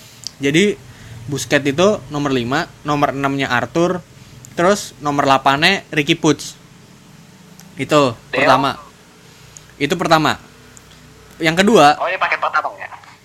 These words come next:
Speaker 1: yang kedua, plan kedua, gue bakal masang apa, dua pemain, dua nomor enam sama satu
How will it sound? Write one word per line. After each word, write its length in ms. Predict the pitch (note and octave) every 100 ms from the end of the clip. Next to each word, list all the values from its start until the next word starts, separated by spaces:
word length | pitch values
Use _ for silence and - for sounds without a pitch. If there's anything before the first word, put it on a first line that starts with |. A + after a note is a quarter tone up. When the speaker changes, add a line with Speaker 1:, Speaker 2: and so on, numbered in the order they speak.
| -
Speaker 1:
yang 140 | C3+ D3+
kedua, 400 | F3+ F#3+ C#3 C3+
plan 260 | - D#3 D#3
kedua, 340 | D#3 D3 B2 - -
gue 180 | - E3+ G#3
bakal 260 | E3+ E3
masang 480 | D#3 D#3 F#3 G3 G3+ - _ _ _ _ _ _ _ - - - _ -
apa, 400 | C#3+ F#3+ G#3+ E3+
dua 400 | - C#3 D3 D3+
pemain, 580 | D3 D3+ D3 C#3+ D3 C#3+
dua 360 | C#3+ C#3 C#3+ C#3+
nomor 240 | C#3 C3+
enam 320 | C3 D3 F#3+ G3+
sama 280 | - D3
satu 460 | D#3+ D3 - F#3 F#3+